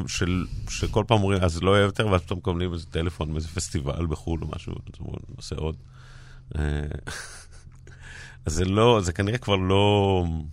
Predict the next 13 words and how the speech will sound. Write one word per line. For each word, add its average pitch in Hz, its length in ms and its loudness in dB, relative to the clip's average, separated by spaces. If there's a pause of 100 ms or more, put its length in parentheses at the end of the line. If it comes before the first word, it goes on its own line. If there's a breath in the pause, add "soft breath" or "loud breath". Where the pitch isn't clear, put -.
(240)
לא 85 180 2
יפסיק - 320 -4
אף - 180 -12
פעם. 76 340 -2 (1000 soft breath)
צריך - 220 -14
ל-, - 40 0
ל-, 87 360 2
למצוא 85 440 2
דברים, 82 380 0
אה, 76 260 0
חדשים 87 540 -6
לעשות, 80 400 -10
אבל. - 220 -16